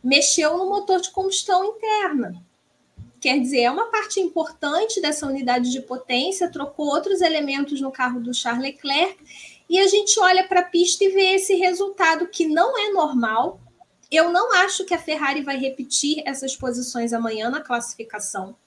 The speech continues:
Eu acho que amanhã a gente vai ver a Ferrari um pouquinho mais agressiva, buscando esse tempo de volta.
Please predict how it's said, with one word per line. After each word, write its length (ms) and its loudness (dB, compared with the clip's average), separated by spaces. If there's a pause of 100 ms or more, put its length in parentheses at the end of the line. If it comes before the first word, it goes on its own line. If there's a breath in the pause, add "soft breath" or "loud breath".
(300 soft breath)
Eu 140 -2
acho 240 2
que 80 -2
amanhã 360 0
a 20 -2
gente 260 -4
vai 220 0
ver 160 0
a 80 0
Ferrari 420 -2
um 60 0
pouquinho 420 -6
mais 200 -2
agressiva, 840 -4 (240 soft breath)
buscando 640 0
esse 220 -4
tempo 320 -2
de 140 0
volta. 600 -2